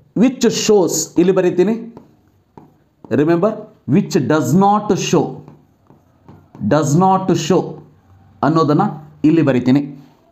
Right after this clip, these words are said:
So, ಇಲ್ಲಿ ಕರೆಕ್ಟಾಗಿ ನೋಡ್ತಾ ಹೋಗಿ, does not ಶೋದಲ್ಲಿ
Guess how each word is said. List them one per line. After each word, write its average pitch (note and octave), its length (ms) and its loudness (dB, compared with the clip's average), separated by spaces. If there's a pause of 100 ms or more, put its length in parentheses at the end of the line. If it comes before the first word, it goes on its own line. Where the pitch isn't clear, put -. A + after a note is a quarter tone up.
(640)
So, C#3+ 140 0 (460)
ಇಲ್ಲಿ F3 120 2
ಕರೆಕ್ಟಾಗಿ G#3 360 0
ನೋಡ್ತಾ D#3+ 240 0
ಹೋಗಿ, D3+ 380 0 (220)
does E3 180 2
not B3 240 2 (120)
ಶೋದಲ್ಲಿ F3 720 0